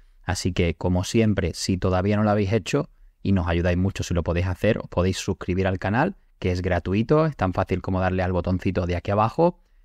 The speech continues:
Estamos cerquita de llegar a esos treinta mil que os llevo diciendo que es el gran reto que tenemos antes de que finalice el año.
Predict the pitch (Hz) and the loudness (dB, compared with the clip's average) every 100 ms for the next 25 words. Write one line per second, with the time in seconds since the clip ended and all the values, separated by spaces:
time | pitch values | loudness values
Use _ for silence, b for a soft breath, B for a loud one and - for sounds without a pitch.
0 | - - 85 82 - 90 107 101 92 92 | -20 -6 -4 -2 -4 -2 0 2 0 0
1 | 92 - 95 - 98 95 87 92 113 98 | 0 -2 -6 -4 -2 0 0 2 2 0
2 | - - - - - 95 95 98 - 90 | -8 -20 -20 -8 -2 0 2 0 0 0
3 | 90 95 92 90 95 101 98 87 92 95 | 0 0 0 0 0 0 0 -2 -2 0
4 | 98 90 - 107 104 92 90 90 87 95 | 0 -2 -4 -2 -2 -2 -4 -4 -4 -4
5 | 87 92 - 98 127 170 | -2 -2 0 0 2 0